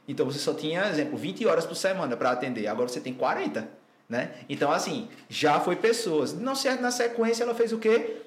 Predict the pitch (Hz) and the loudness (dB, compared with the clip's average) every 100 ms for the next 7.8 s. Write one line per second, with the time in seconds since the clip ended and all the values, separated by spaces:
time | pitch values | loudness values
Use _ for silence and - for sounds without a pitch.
0 | - 220 220 - 143 135 - - - _ | -2 0 2 2 0 0 -6 -12 -18 _
1 | 214 220 214 202 185 196 285 - - - | -2 0 0 2 4 4 2 -6 -16 -2
2 | 240 233 - 139 - - - 202 208 208 | 0 2 2 0 -2 -8 -2 2 4 2
3 | - 262 381 415 269 190 165 156 160 131 | 0 0 0 0 2 4 4 2 2 2
4 | 113 110 110 95 - - - 156 165 170 | 0 -2 0 -2 -6 -16 -4 0 2 2
5 | 175 196 180 - 180 - 175 196 190 175 | 2 2 2 0 -4 -4 -6 -4 -2 0
6 | 139 - - 170 165 160 185 160 151 170 | 0 -2 -6 0 2 2 0 -2 0 0
7 | 160 165 233 202 135 127 123 117 | 0 -2 -4 -2 -2 0 -2 -4